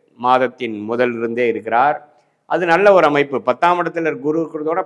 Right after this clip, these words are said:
பதினொன்னாம் இடத்துக்கு வந்து மூன்றாம் இடம்,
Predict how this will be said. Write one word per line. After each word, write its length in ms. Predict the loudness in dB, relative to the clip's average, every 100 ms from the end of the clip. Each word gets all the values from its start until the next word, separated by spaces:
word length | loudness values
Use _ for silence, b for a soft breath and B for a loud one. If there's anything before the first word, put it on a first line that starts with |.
| -6
பதினொன்னாம் 480 | -6 -6 -2 -2 -4
இடத்துக்கு 340 | -10 -12 -8 -6
வந்து 240 | -6 -6 -6 -6 -10 _ _ _ _ _ -8
மூன்றாம் 460 | -4 0 4 4 4
இடம், 200 | 2 2